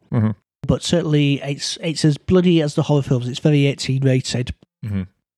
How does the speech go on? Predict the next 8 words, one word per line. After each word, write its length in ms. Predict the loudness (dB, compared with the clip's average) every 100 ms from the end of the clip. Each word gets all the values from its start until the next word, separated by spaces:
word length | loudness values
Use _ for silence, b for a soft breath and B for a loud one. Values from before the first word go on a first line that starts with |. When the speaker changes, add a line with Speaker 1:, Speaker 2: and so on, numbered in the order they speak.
| _ -4
Speaker 2:
Chucky 280 | -2 0 0
basically 440 | 2 0 -2 -2
gets 260 | -4 -6 0
one 180 | 4
elaborate 460 | 4 2 2 0 0
death 240 | -2 -2
per 180 | -2 -2
episode, 560 | -2 -2 0 0 -2